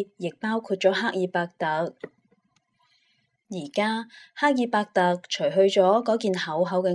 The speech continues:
外套，不過佢一啲都唔覺得凍，其他嘅羊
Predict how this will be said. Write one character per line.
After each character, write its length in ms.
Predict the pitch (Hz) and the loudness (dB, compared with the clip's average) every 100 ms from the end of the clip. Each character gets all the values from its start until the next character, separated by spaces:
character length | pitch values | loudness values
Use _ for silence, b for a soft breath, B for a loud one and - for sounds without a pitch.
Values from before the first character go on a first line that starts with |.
| 175 | 0
外 140 | 156 156 | -2 -4
套， 340 | - 185 170 208 170 b b _ | -6 -2 2 2 -2 b b _
不 100 | - 185 - | -6 -6 -2
過 300 | 185 175 170 B B | 0 2 0 B B
佢 100 | 214 | 0
一 100 | 233 269 | 2 2
啲 220 | 269 269 | 0 0
都 120 | 285 | 2
唔 160 | 277 147 | 0 0
覺 140 | 165 | -2
得 140 | 165 202 _ | -2 -2 _
凍， 360 | 180 170 165 - _ _ - - | -2 -2 -6 -12 _ _ -20 -12
其 260 | 190 135 | -8 -8
他 180 | 135 202 | -6 -4
嘅 160 | 196 160 | -4 0
羊 320 | 135 123 | 0 0